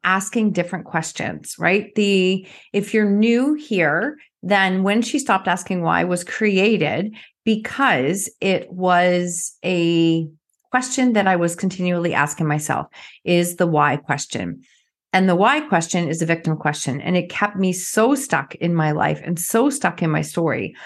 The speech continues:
that I couldn't even find my way out. It's like being in the bag, like, in the paper bag, <laughs> except it was, like, really hard bag, so I couldn't rip it.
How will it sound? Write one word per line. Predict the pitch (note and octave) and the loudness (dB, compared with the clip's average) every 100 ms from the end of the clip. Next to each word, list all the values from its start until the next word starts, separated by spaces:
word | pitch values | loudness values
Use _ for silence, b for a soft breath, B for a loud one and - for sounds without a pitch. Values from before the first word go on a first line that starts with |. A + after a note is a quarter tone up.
| B B _ - | B B _ 0
that | G#3+ | 2
I | |
couldn't | G#3+ A#3+ E4+ | 2 2 0
even | F4 C#4 | 2 0
find | C4 F3 G3 | 2 2 2
my | G3 | 0
way | E3+ D3 D#3 | -2 -2 0
out. | F3 D3 - | 0 -2 -8
It's | F#3+ F#3+ | -6 -4
like | F#3 - | -6 -2
being | A3 A#3 A3 G#3 - | 0 2 2 -2 -2
in | F#3+ A3 A#3 | 2 4 2
the | |
bag, | F3+ D#3+ D3 A#2+ | 2 0 0 -2
like, | D#3+ E3 | -6 -4
in | - G3 G#3 | -2 0 2
the | |
paper | G3 F#3+ - | 2 0 0
bag, | F3 D#3 F3+ - - _ | 2 2 2 -4 -20 _
<laughs> | _ | _
except | - E3 D3+ | -10 -8 -6
it | |
was, | C#3+ D3 | -6 -4
like, | E3+ - - | -2 -4 -8
really | C#3+ D3+ C#3 | -2 0 0
hard | C#3 C#3 C3 | 0 -2 -2
bag, | - A2+ | -4 -4
so | - | -6
I | - | -6
couldn't | D3+ C#3+ | -4 -4
rip | B2 - | -4 -4
it. | D#2 | -4